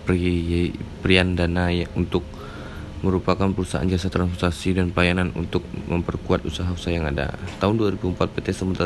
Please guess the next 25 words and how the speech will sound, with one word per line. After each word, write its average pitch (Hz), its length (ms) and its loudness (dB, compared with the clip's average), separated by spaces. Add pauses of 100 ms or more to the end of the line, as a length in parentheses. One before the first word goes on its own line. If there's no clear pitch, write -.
Se-, - 160 -10 (560)
Sebu-, 98 320 2
Samudra 98 560 2
Perdana 92 400 0
Selaras 90 400 -2
merupakan 98 480 0
perusahaan 95 400 -2
jasa 90 320 -2
transportasi 92 720 -2
dan 90 160 0
pelayanan 92 400 0
untuk 87 320 -2
memperkuat 90 640 0 (160)
usaha-usaha 92 640 0 (720)
yang 92 160 4
ada. 87 240 2
P - 160 -2
T 107 80 2
Samudra 95 640 0
Perdana 92 560 0
Sela-, 92 480 2 (160)
Selaras 92 560 2
memiliki 90 560 -2
enam 92 240 0
divisi 92 480 -4